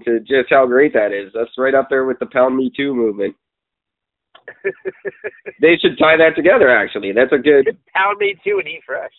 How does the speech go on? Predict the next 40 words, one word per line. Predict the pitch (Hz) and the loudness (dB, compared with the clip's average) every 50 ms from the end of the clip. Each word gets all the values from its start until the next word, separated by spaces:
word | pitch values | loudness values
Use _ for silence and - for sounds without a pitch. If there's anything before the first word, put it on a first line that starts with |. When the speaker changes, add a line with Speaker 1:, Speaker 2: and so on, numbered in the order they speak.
| _ - | _ 0
Speaker 1:
Pound | 147 143 160 - 185 | 2 4 4 4 4
Me | 180 165 - - | 2 2 2 2
Too | 170 170 175 160 135 | 4 4 4 4 2
at | - - | 0 0
Subway. | - 143 143 143 143 139 123 110 101 101 - - _ _ _ _ _ _ _ _ _ _ _ _ _ _ _ _ _ | 2 2 2 4 4 4 4 2 2 -2 -10 -16 _ _ _ _ _ _ _ _ _ _ _ _ _ _ _ _ _
Speaker 2:
<laughs> | - 190 _ _ - 185 _ _ 190 - _ _ - 165 - _ _ 123 - _ - | -20 -20 _ _ -20 -20 _ _ -20 -20 _ _ -20 -20 -20 _ _ -20 -20 _ -2
Speaker 1:
Get, | 131 131 135 - | 0 0 0 2
like, | 101 120 120 107 - | 2 0 0 2 2
a | 123 117 113 110 104 101 - - _ _ _ _ _ _ _ _ _ _ _ _ _ _ _ _ _ _ _ _ _ _ | 2 2 4 2 2 -2 -4 -8 _ _ _ _ _ _ _ _ _ _ _ _ _ _ _ _ _ _ _ _ _ _
discount | - 127 123 123 - 123 113 110 110 107 | -2 -2 0 0 2 0 0 0 0 -2
on | 104 95 - - | -6 -6 -6 -6
something. | 107 107 98 98 101 | -6 -6 -6 -4 -2
I | 104 | 0
don't | 120 139 147 | 2 2 4
know. | 131 123 117 113 | 4 2 2 2
They | 120 113 110 | 0 -2 0
give | 131 135 120 | -2 0 0
that | 123 113 104 - | 0 -2 -2 -4
shit | - 120 | -4 0
away | 117 117 117 117 | 2 2 2 4
anyway. | 131 135 120 110 104 | 2 2 2 0 0
They | 104 104 | -2 -2
have | 117 113 131 139 - | 0 0 -2 -2 -2
to. | 113 107 101 - _ _ _ _ - - _ _ _ _ - - - - - _ _ - - | -6 -8 -8 -10 _ _ _ _ -20 -20 _ _ _ _ -20 -20 -20 -20 -20 _ _ -4 -2
Um, | 104 101 95 92 90 90 - _ _ _ _ _ - - _ _ _ _ _ _ _ _ _ _ _ _ _ _ _ _ | 0 2 2 0 -2 -6 -12 _ _ _ _ _ -20 -20 _ _ _ _ _ _ _ _ _ _ _ _ _ _ _ _
Speaker 2:
Uh, | - 160 180 170 160 | 0 0 2 2 0
okay, | - - _ - 202 180 135 127 - | -2 -4 _ -4 -4 -4 -6 -6 -6
so | 180 170 | -4 -2
here's | 180 190 185 185 - | -2 -4 -4 -4 -6
something | 190 185 165 180 170 | -6 -6 -6 -6 -8
I | 170 160 | -6 -4
gotta | 151 160 156 156 | -4 -4 -4 -4
bring | 139 151 151 143 | -6 -6 -4 -4
up | 143 143 - - | -4 -4 -4 -6
now | 131 135 | -6 -4
that | 135 127 | -4 -4
I'm | 131 127 | -6 -6
officially | 127 120 - 127 117 - 117 104 | -8 -10 -10 -12 -12 -12 -12 -10
back | 117 107 104 - | -8 -8 -8 -8
here. | - 104 92 | -8 -10 -10